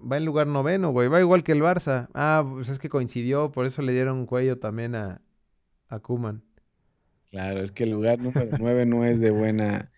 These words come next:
Speaker 2: ira, güey. El Watford es lugar dieciséis. El Arsenal tiene todo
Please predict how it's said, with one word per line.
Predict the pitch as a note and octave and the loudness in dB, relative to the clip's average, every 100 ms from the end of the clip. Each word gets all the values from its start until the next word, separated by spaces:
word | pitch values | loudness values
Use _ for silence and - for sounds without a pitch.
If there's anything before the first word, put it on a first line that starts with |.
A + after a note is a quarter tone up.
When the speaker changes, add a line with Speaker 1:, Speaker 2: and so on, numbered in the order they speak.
| - - _ _ _ _ - | -20 -20 _ _ _ _ -18
Speaker 2:
ira, | C3+ A#2 | -4 -2
güey. | F2+ F#2 | 0 0
El | F#2+ | 2
Watford | A2+ A#2+ D3+ C3 | 0 0 2 2
es | C3 | 4
lugar | C3 B2 B2 | 4 4 4
dieciséis. | A#2+ A#2 - - - F#2+ A#2+ A#2+ G2 - - - _ | 4 0 -2 -12 -4 2 2 2 -2 -8 -16 -20 _
El | - C3 | -2 2
Arsenal | D#3+ - G3+ D#3 | 2 2 0 0
tiene | D#3 E3 D3 - | 0 2 0 4
todo | F3 F#3 E4+ | 4 4 0